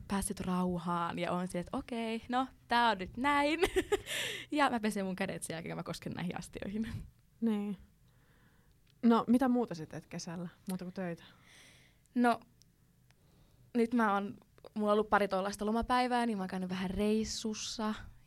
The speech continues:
Speaker 1: ja sitten nähnyt kavereita. Ja, ja, no, alkukesästä oli myös kesälukiossa, <laughs> että, että se oli aika tommonen raffi kesän alku, että oli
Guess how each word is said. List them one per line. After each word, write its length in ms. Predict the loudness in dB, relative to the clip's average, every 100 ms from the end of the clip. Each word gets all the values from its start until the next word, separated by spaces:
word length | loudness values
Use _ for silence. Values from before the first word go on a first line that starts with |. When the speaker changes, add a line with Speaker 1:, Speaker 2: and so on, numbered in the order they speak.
| -2
Speaker 1:
ja 440 | 2 2 2 2
sitten 320 | 0 -4 -4 -4
nähnyt 220 | -2 0
kavereita. 640 | 0 2 2 2 2 2 0 -6 _ -20 -16 -6
Ja, 140 | -2
ja, 220 | 0 -2 -6 -12 _ _ _
no, 100 | 2 6
alkukesästä 640 | 8 8 4 4 4 2
oli 120 | 0
myös 200 | 0 -4
kesälukiossa, 840 | -6 -6 -6 -6 -4 -2 -2 0 0 -2 -6
<laughs> 240 | -6 -6
että, 260 | -6 -4 -6 -8 -18 -14 -10
että 120 | -2
se 60 | 4
oli 60 |
aika 200 | 4 4
tommonen 520 | 2 0 0 0 -2 -6 -10 2
raffi 360 | 4 4 2
kesän 420 | 2 2 4 4 4
alku, 320 | 0 0 -2
että 280 | -4 -8 -10 -4
oli 260 | -2 -4